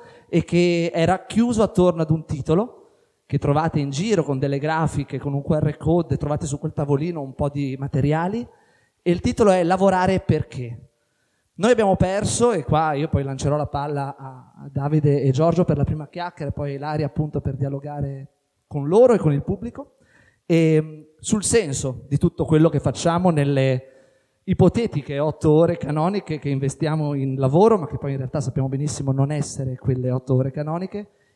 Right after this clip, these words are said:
e nel tentativo di cercare di usare quello strumento per quello che dovrebbe essere e che non è più. Il lavoro ad oggi per molti e molte di noi è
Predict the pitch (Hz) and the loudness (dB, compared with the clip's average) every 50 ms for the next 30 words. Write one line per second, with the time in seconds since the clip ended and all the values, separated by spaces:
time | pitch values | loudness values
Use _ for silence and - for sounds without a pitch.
0 | _ _ - 170 170 175 175 175 170 170 170 165 165 160 156 156 151 - 190 190 | _ _ -2 0 0 2 0 0 2 2 2 2 2 2 2 0 0 0 0 0
1 | 190 - 175 - 254 254 185 156 147 131 - 139 123 - - 156 151 151 151 139 | 0 -2 -2 0 0 0 2 2 2 2 -2 -4 -10 -8 -8 -4 -4 -4 -4 -2
2 | 135 143 143 139 139 131 - _ _ _ _ _ _ _ _ _ - 180 160 151 | -2 -2 -2 -2 -4 -8 -10 _ _ _ _ _ _ _ _ _ 0 2 2 2
3 | - 226 233 196 156 135 - 175 165 170 165 151 - - 160 165 196 226 247 - | 2 0 -4 -4 -6 -2 0 0 0 2 0 -2 -2 0 0 0 0 -2 0 0
4 | 240 - - - - - 220 226 220 - 180 160 170 160 180 202 196 185 185 208 | 0 0 0 -2 0 0 2 2 2 0 0 0 0 0 0 0 -2 -2 -2 -2
5 | 226 - - 226 202 - 170 151 151 151 143 - 196 208 160 113 - - - _ | -2 -2 -2 -4 -4 -4 -4 -4 -2 -2 -2 0 2 0 0 0 -4 -14 -20 _
6 | _ - 151 156 156 185 220 202 180 151 156 151 160 170 190 202 175 160 170 214 | _ -4 0 2 4 4 6 6 6 6 4 2 0 0 -2 -2 -2 -2 -2 -2
7 | 226 214 - - 135 135 147 165 185 185 - - 147 143 151 151 - 147 139 139 | -2 0 -2 -2 0 0 0 0 0 0 -2 -4 -6 -4 -4 -4 -4 -4 -4 -2
8 | 143 165 185 196 196 185 151 139 139 131 131 127 - | -2 0 0 2 2 0 0 -2 -4 -4 -6 -8 -12